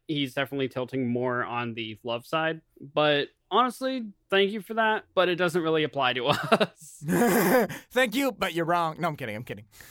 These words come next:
Speaker 1: No, you're, you're entirely right. It's just not for our, uh, for what we do. <laughs>
Speaker 2: Yeah. All right, let's, uh, let's do the next one. Uh, go ahead, Hotshot. I think it's your turn to read.
Speaker 1: Yeah. Uh, oh god.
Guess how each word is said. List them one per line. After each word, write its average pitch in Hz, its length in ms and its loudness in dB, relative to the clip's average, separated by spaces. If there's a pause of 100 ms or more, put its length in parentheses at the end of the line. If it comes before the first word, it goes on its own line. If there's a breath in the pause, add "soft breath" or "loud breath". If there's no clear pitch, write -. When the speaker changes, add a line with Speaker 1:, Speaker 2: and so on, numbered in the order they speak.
(120)
Speaker 1:
No, 147 120 2
you're, 160 320 4
you're 170 180 4
entirely 156 580 2
right. 113 300 -2
It's 123 180 -10
just 135 200 -10
not 123 260 0 (140)
for 131 100 -2
our, 110 360 -2 (120)
uh, 107 380 -2 (360)
for 127 140 -4
what 127 220 -4
we 123 160 -4
do. 98 260 -8
<laughs> 175 640 -2
Speaker 2:
Yeah. 131 220 -4 (160)
All 196 100 2
right, 196 160 0
let's, 240 240 0
uh, 247 240 4 (320 soft breath)
let's 185 220 -6
do 247 80 -4
the 233 120 0
next 226 240 -2
one. 190 280 -2
Uh, 143 920 2
go 220 140 2
ahead, 190 160 0
Hotshot. 151 300 0
I 131 120 -2
think 165 200 -8
it's 139 140 -10
your 156 100 -8
turn 143 200 -10
to 120 80 -10
read. 110 260 -10
Speaker 1:
Yeah. 113 200 -2 (420)
Uh, 147 640 0 (320)
oh 117 120 -4
god. 101 280 -4